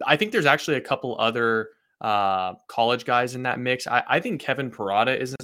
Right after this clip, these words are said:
is in the mix. I know that Adley Rutschman is, has been gangbusters, but, uh, when you look at this, this college class and you look at the competitive window that,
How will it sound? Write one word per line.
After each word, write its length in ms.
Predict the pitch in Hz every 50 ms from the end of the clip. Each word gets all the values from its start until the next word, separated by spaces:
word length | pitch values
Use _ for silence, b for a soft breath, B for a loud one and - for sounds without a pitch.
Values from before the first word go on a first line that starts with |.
| - _ -
is 140 | 151 131
in 80 | 139 139
the 80 | 139 139
mix. 340 | 135 139 143 143 - - - - -
I 100 | 117 127
know 160 | 131 135 135
that 140 | 131 131 120
Adley 260 | 120 120 120 123 120
Rutschman 400 | 113 120 120 117 - - 123 113
is, 240 | 110 107 107 - - _ b b b b
has 180 | b 127 113 107
been 180 | - 110 107 104
gangbusters, 800 | 107 113 117 123 123 120 120 120 117 - - 120 120 117 113 -
but, 200 | - 110 104 98 - _ B B B B B B
uh, 120 | 104 104
when 140 | 104 110 117
you 100 | 127 135
look 280 | 131 131 139 156 151 151
at 160 | 147 147 -
this, 440 | - 131 123 - - - - - - _ _
this 180 | - 123 113 -
college 440 | - - 131 120 113 107 107 - -
class 600 | - - 123 120 117 113 110 107 104 - - - _ _ _ _ _ -
and 100 | 113 117
you 80 | 117
look 180 | 117 127 131 -
at 100 | 135 -
the 60 | 123
competitive 480 | 113 120 110 - - 123 123 120 110 117
window 360 | 117 123 127 123 120 117 110
that, 420 | 107 110 104 101 - - - -